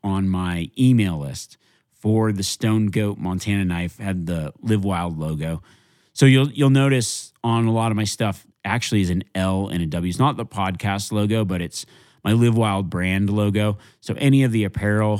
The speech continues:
whatever, you'll see this new logo that I have. I think it's awesome. It looks like you can see an arrowhead on the outside.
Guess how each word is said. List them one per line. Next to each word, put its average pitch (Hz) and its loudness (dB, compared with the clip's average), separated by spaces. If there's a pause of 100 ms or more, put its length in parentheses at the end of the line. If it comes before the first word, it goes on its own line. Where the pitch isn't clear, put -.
(120)
whatever, 95 -2
you'll 92 0
see 107 -2
this 98 0
new 101 2
logo 98 0
that 95 -2
I 92 -4
have. 92 -4
I 104 -4
think 107 2
it's 98 -4
awesome. 87 -4
It 90 -4
looks 104 -4
like 101 -4
you 92 -8
can 90 -6
see 101 -4
an 90 -2
arrowhead 101 -2
on 92 -4
the 90 -4
outside. 90 -6